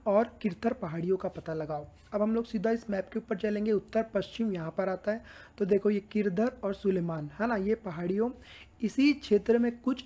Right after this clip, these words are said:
ऐसे स्थान हैं जहाँ आठ हज़ार पूर्व, है ना, ये आठ हज़ार वर्ष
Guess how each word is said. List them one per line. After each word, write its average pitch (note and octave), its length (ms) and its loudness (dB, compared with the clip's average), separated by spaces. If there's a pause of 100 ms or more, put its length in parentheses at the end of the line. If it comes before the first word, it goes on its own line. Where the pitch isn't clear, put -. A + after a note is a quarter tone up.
ऐसे A#3 320 0
स्थान G3+ 360 -2
हैं A3 160 -2
जहाँ G3+ 280 0 (240)
आठ A#3 400 2
हज़ार G3+ 440 2
पूर्व, F#3 300 6 (640)
है A3 60 2
ना, C4 140 2
ये A3 320 -2 (220)
आठ A3 320 2
हज़ार A3 340 0
वर्ष A3+ 260 0